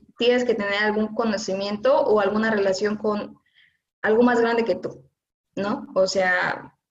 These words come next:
repito, yo le llamo Dios. O sea, mucha gente, pues, tiene sus conceptos y está perfecto. Es lo que tú creas, pero que tú te sientas, creo que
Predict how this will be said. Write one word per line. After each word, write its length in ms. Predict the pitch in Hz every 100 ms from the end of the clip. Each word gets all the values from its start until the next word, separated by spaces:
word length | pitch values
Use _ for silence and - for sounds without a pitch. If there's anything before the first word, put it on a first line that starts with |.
| _ -
repito, 380 | 202 214 226 208
yo 180 | 196 214
le 140 | 226
llamo 280 | 220 220 214
Dios. 380 | 208 190 - -
O 60 | 202
sea, 120 | 208
mucha 260 | 233 240
gente, 280 | 226 220 233
pues, 400 | 233 185 180 - _
tiene 440 | - 208 214 196 185
sus 180 | 185 185
conceptos 680 | 180 180 226 233 - 440 -
y 120 | 202
está 240 | - 196
perfecto. 540 | 196 208 285 330 - - - - -
Es 160 | 220 220
lo 120 | 285
que 100 | 254
tú 220 | - 233
creas, 340 | - 220 175 -
pero 240 | - 196 196
que 440 | 202 190 185 -
tú 120 | - 254
te 100 | 302
sientas, 500 | - 277 269 302 311 - - - - _
creo 220 | - 302 339
que 140 | 392